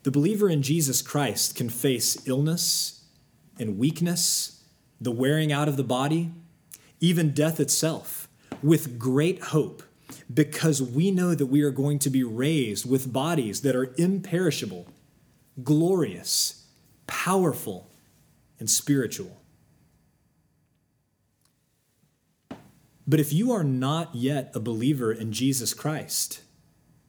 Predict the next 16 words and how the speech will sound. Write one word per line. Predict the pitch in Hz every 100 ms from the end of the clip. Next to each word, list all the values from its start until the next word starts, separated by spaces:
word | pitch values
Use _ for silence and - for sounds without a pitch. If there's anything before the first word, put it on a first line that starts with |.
| - - -
that | 147 156
is, | 160 135
if | 143
you | 185
have | 127
not | 135 143 -
turned | - 151 160
from | 147 131
your | 110
sin | - - 160 139
and | 110
placed | 107 - 151 160 -
your | 113
faith | - - 160 151 - -
in | - 127
Him, | 113 - 170 117 90